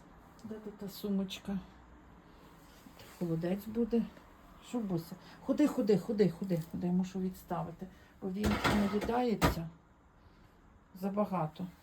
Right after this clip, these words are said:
Та, Бусь, то забагато, Бусь. Ти вже все поїв. Навіть малинки.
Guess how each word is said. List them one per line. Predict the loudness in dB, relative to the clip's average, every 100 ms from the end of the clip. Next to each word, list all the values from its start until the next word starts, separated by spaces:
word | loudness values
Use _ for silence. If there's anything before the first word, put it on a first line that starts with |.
| 0
Та, | 4
Бусь, | 6 6 0 8
то | 8
забагато, | 10 6 8 8 8 6
Бусь. | 6 8 8 0 -20 -20 -20 -20 -10
Ти | 4
вже | 8 10
все | 8 8 6
поїв. | 8 8 8 4 0 -6 -10 -20 -20 -14 2
Навіть | 4 6
малинки. | 6 6 4